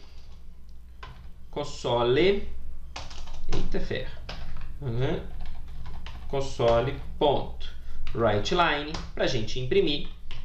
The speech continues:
É normal. Então, por exemplo, marca, e eu quero imprimir aqui a marca do veículo. Então, C um ponto marca.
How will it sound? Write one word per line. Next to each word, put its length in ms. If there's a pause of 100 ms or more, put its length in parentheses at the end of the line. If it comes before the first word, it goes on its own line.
(240)
É 180
normal. 720 (360)
Então, 120
por 80
exemplo, 320 (460)
marca, 680 (920)
e 60
eu 100
quero 220
imprimir 460
aqui 260
a 100
marca 360
do 60
veículo. 480 (2750)
Então, 200
C 400
um 260 (320)
ponto 600 (1160)
marca. 640